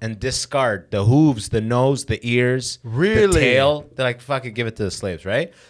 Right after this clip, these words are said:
Speaker 1: So then they gotta figure out how to make the best shit out of that. So then you carry that down. You make the best of a bad situation.
Speaker 2: Wow.
Speaker 1: So I'm thinking these North Koreans are probably,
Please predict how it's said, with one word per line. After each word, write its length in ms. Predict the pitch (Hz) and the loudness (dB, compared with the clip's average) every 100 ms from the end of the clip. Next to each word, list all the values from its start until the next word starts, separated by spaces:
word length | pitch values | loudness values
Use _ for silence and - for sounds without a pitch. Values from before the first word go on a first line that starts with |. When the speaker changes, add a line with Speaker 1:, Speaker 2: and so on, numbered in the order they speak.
| - | -4
Speaker 1:
So 160 | 151 | 0
then 200 | 151 160 | 4 4
they 100 | 151 | 4
gotta 180 | 143 135 | 4 2
figure 300 | - 147 131 | 2 0 2
out 160 | 127 120 | 2 2
how 100 | 123 | 0
to 60 | |
make 180 | 113 117 | -2 -4
the 60 | 113 | -4
best 240 | 104 107 | -2 -2
shit 220 | - 156 131 | 0 0 2
out 140 | 104 | 0
of 60 | 95 | -2
that. 220 | 104 113 | -4 -6
So 220 | - 120 | -6 -4
then 320 | 113 117 107 - | -2 -2 -4 -14
you 140 | 117 110 | -16 -8
carry 340 | 143 127 117 | -2 0 0
that 240 | 107 104 | -2 -2
down. 320 | 92 113 104 117 | -2 -2 -2 -2
You 80 | 120 | -2
make 180 | 127 | 0
the 60 | 120 104 | -2 0
best 160 | 123 - | 0 0
of 60 | 107 | -4
a 60 | |
bad 260 | 90 104 104 | 0 0 -2
situation. 560 | 101 98 101 123 95 - _ | -6 -6 -4 -6 -10 -16 _
Speaker 2:
Wow. 440 | 127 113 117 113 104 | -10 -4 -2 -2 -2
Speaker 1:
So 60 | 101 | -4
I'm 80 | |
thinking 180 | 156 147 | -2 -2
these 160 | 127 123 | 0 0
North 280 | 120 135 - | 2 2 2
Koreans 380 | 113 117 139 127 | 2 4 2 0
are 80 | |
probably, 580 | 95 117 120 110 113 110 | 0 0 0 -2 -4 -6